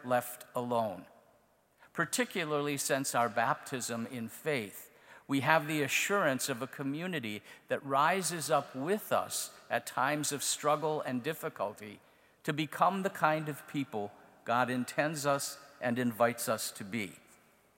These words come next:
And so today I invite you to spend some time thinking about that idea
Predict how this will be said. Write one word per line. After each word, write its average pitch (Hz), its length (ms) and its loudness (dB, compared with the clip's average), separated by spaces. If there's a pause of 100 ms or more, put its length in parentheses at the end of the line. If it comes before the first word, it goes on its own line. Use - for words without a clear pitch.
(520)
And 135 100 -2
so 214 240 6
today 147 400 4
I 131 140 4
invite 131 540 2
you 107 200 -4 (420)
to 143 120 -6
spend 190 400 4
some 175 200 -2
time 135 480 0
thinking 160 480 -2
about 95 360 0 (580)
that 143 160 4
idea 139 560 0